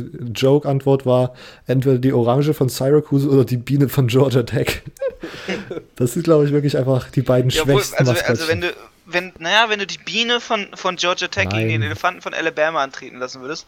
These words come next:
Speaker 2: der Elefant wäre nicht flexibel genug, die Biene zu bekommen. Und, äh, dann ist ja die Frage, äh, wie entscheidet sich der Kampf?
Speaker 1: Ja.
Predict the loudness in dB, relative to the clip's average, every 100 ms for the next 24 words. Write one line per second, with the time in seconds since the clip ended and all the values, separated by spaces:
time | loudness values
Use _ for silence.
0 | -20 -20 -20 -12 -2 -2 0 -4 -6 0
1 | 0 0 -4 -16 -16 -20 _ _ _ -8
2 | -8 -6 -8 -8 -10 -8 -8 -6 -6 -4
3 | -6 -6 -8 -10 -14 -8 -6 -4 -4 -6
4 | -8 -10 -6 -8 -4 -6 -6 -14 -14 -16
5 | -12 -8 -4 -4 -8 -20 -20 _ -6 -6
6 | -6 -6 -4 -4 -4 0 0 0 -6 -6
7 | -8 -12 -20 -16 -10 -8 -6 -6 -2 0
8 | 0 -4 -12 -10 -6 -6 -6 -12 -20 -12
9 | -10 -8